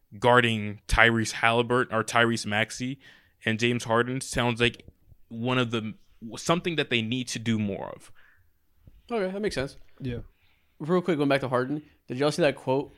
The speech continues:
Speaker 2: where he just fried Donovan shit? Where
Speaker 1: Wait.
Speaker 2: he
Speaker 3: What
Speaker 2: was
Speaker 3: did he say?
Speaker 2: like, he was, uh, he's like, "Yeah, you know, all year they say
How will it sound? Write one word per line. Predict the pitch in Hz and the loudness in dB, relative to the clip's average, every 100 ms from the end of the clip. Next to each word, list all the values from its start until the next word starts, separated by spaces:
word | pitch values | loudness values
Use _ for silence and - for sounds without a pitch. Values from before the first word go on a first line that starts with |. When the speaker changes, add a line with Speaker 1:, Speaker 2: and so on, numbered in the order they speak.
| - | -10
Speaker 2:
where | 135 127 | -4 -2
he | 131 | 0
just | 127 | -2
fried | - 139 123 131 | -2 4 4 4
Donovan | 123 123 131 | 2 0 -2
shit? | 131 147 143 - _ - - - - - | -4 -4 -4 -8 _ -20 -20 -20 -20 -14
Where | 151 143 | -2 2
Speaker 1:
Wait. | 135 | 4
Speaker 2:
he | 139 | 6
Speaker 3:
What | 131 | 4
Speaker 2:
was | 123 | 4
Speaker 3:
did | 123 | 2
he | |
say? | - | 0
Speaker 2:
like, | - - _ _ _ _ - | -6 -14 _ _ _ _ -6
he | 170 165 | 2 6
was, | 156 143 | 6 4
uh, | 139 127 123 120 - - - - _ - | 4 4 2 0 -4 -12 -20 -20 _ -10
he's | - | 0
like, | 160 | 6
"Yeah, | 175 | 8
you | 160 | 8
know, | 160 | 8
all | 160 165 | 8 8
year | 156 156 143 | 8 6 4
they | 143 | 2
say | 139 160 143 135 | 4 4 4 4